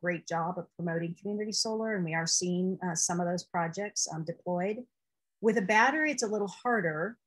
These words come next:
um, but it's still possible, uh, to do it with a battery as well. Um, batteries are just funny when you think about them, because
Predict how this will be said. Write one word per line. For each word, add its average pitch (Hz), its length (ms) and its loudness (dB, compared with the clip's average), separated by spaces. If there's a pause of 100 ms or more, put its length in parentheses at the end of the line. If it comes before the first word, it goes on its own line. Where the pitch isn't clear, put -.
um, 175 460 0
but 202 100 0
it's 196 120 0
still 220 180 2
possible, 175 760 -2
uh, 175 120 0
to - 80 -12
do 175 100 -2
it 165 60 -6
with 160 120 -6
a - 20 -6
battery 165 400 -2
as 160 160 -6
well. 160 380 -2 (380)
Um, 160 440 -2 (340)
batteries 240 420 6
are 202 60 0
just 202 320 0
funny 208 320 2
when 185 120 0
you 165 80 -2
think 202 280 -2
about 170 300 -2
them, 165 240 -2
because 170 720 0